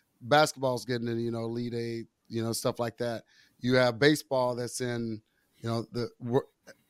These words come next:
World Series, Omaha every year. And so I think that's contagious. Back when we won it in oh five, we won it in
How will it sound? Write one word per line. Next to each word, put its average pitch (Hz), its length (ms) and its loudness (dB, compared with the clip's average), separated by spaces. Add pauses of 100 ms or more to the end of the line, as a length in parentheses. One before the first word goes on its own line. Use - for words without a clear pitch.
(260)
World 139 260 12
Series, 131 520 4
Omaha 127 520 2
every 131 240 -2
year. 117 460 0
And 123 120 -2
so 127 360 0 (320)
I 156 120 6
think 190 280 2
that's 143 200 2
contagious. 127 600 -2
Back 151 240 2
when 147 100 0
we 165 80 6
won 214 220 2
it 165 60 0
in 160 140 2
oh 160 120 4
five, 185 340 0
we 151 120 2
won 185 200 0
it 147 100 0
in 127 140 -2